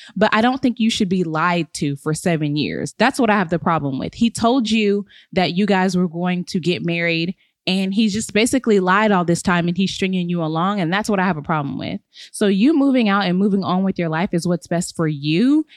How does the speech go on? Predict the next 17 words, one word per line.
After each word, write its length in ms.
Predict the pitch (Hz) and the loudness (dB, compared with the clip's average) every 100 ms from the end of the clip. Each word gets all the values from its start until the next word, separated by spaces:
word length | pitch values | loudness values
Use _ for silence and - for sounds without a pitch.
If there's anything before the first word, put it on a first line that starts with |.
| - | -4
and 100 | 190 | -2
now 140 | 202 | 2
you 140 | 233 240 | 2 2
can 180 | 220 185 | 0 0
work 200 | 190 185 | 0 0
on 200 | 175 160 | 0 2
building 480 | 180 175 180 180 247 | 2 2 0 -2 -2
yourself 840 | 160 156 156 - 196 185 254 - - | 0 0 -2 -2 2 2 0 -6 -4
and 140 | 185 175 | -2 0
your 120 | 156 | -2
kids, 760 | - 190 180 220 294 - - - _ _ _ - | -2 0 2 2 0 -6 -12 -18 _ _ _ 2
and 100 | 277 | 4
he'll 160 | 370 | 4
be 160 | 349 302 | 4 4
waiting 580 | 269 285 165 - 180 - _ _ | 4 2 0 -4 -10 -12 _ _
on 160 | 220 233 | 2 4
help 340 | 240 170 - | 4 2 0